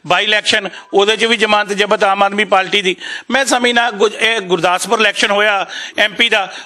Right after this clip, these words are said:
ਉਹ 'ਚ ਵੀ ਜ਼ਮਾਨਤ ਜ਼ਬਤ। ਇਹ ਹੁਣ ਜ਼ਮਾਨਤ ਜ਼ਬਤ ਪਾਰਟੀ ਹੋ ਚੁੱਕੀ ਹੋਈ ਆ। ਮੈਂ ਇਸੇ ਲਈ ਸਲਾਹ ਦਿੱਤੀ ਆ ਵੀ ਜਦੋਂ ਜ਼ਮਾਨਤ ਜ਼ਬਤ ਪਾਰਟੀ ਆ ਤੇ ਉਹਦਾ ਮੁਖੀਆ ਹੁਣ ਸਿਰ ਬਣਾ ਕੇ ਹਰਿਦੁਆਰ ਬਹਿ ਜਾ ਕੇ,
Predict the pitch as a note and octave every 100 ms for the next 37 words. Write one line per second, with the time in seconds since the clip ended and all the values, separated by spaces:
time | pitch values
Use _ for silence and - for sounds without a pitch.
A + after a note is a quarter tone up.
0 | - A3 G#3 A#3+ A3+ G#3+ G3+ G#3+ F#3 G#3
1 | F3 - - - D#4 F4+ E4 B3 A#3 B3
2 | C4 F#3+ A3+ C#4 C#4+ G#3+ A3+ G#3+ A#3+ G#3+
3 | D#3+ F3+ G#3 G#3+ F#3 G3+ C#4 B3+ - -
4 | - C4 C4+ C4 C#4 D4 A3 A#3+ A#3+ -
5 | - B3 B3 G#3 - - - D4+ C#4 C#4+
6 | G3+ G#3 F#3+ G#3+ C#4 D4+ D4+ D#4 C4+ C4
7 | C#4 C#4+ C#4+ C4 - - - C4+ C#4 D4+
8 | C#4 A3 B3+ C#4 C4+ B3+ - A3 A#3+ B3
9 | B3 C4 B3+ E3+ F#3+ G#3+ A3+ C4 D4 B3
10 | A3+ A#3+